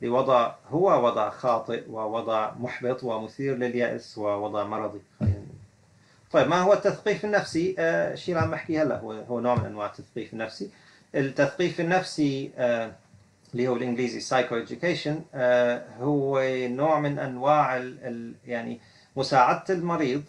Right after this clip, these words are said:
أو أحيانا أهل المريض أو الناس اللي بش-، يعني، آه، الناس اللي ما لهم أخصائيين نفسيين على، آه، تعلم أكثر عن الأمراض النفسية وطرق ال-، العلاج وإلى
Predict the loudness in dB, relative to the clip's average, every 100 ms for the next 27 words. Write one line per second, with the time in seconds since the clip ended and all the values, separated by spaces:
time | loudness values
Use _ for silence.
0 | _ 0 2 0 -4 -4 -4 -2 -2 0
1 | -2 -4 -6 -6 -6 -4 -4 -4 -10 -10
2 | -14 -12 -12 -12 -14 -16 -20 _ _ _
3 | -14 -14 -12 -6 -4 -2 -2 0 0 -2
4 | -6 -4 0 2 2 0 -8 -8 -4 2
5 | 6 6 4 -6 -20 _ _ -6 0 0
6 | -2 -4 -4 0 2 4 2 0 -4 -2
7 | 0 2 0 -2 -4 -6 -10 -10 -8 -2
8 | -2 -2 -6 -10 -10 -10 -8 -6 -6 -6
9 | -6 -6 -8 -10 -10 -12 -16 -20 _ _
10 | _ -10 -6 -6 -2 0 0 -2 -4 -4
11 | -4